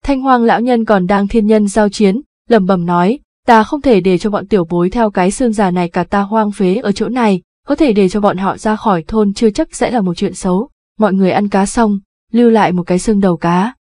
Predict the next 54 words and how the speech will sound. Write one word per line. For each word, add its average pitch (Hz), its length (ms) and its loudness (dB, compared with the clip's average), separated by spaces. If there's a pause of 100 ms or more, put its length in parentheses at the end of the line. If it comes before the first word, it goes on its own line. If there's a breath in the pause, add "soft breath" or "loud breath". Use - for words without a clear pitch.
(120)
khi 254 160 0
Thanh 247 220 -2
Hoang 220 240 0
lão 196 160 0
nhân 226 240 0
cuối 185 200 0
cùng 196 280 0
từ 185 100 2
trong 208 180 -4
thiên 208 180 2
nhân 208 240 2
giao 196 220 -2
chiến 196 240 -2
đi 226 160 0
ra, 202 300 0 (240)
rũ 226 240 -2
lưới 214 240 2
đánh 190 200 0
cá 180 160 0
trên 214 200 0
nước, 285 220 0 (260)
chuẩn 226 140 2
bị 202 180 -2
thu 214 120 -2
lưới, 190 280 2 (340)
hắn 202 200 -2
cười 202 160 0
nói, 175 340 0 (320)
Thanh 226 240 -2
Nghiêm, 226 280 2 (320)
chúng 214 140 -2
ta 220 160 2
hôm 208 220 -2
nay 208 160 0
ăn 202 180 -4
cá 180 140 -4
nướng, 185 320 -2 (300)
sau 214 180 0
khi 208 160 0
ăn 185 160 0
xong, 196 340 2 (280)
ta 196 160 4
cho 190 180 -2
phép 269 220 -2
các 302 160 -2
ngươi 220 200 4
đi 196 120 2
ra 196 180 2
bên 190 180 0
ngoài 180 200 0
đại 175 160 -2
cư 196 180 -2
một 185 120 0
chuyến. 185 300 -2